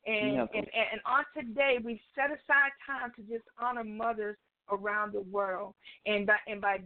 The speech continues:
Speaker 1: doing so, I, I really believe that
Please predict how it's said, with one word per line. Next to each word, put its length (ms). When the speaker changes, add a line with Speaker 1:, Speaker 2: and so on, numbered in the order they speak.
Speaker 1:
doing 360
so, 320
I, 200
I 140
really 240
believe 680
that 240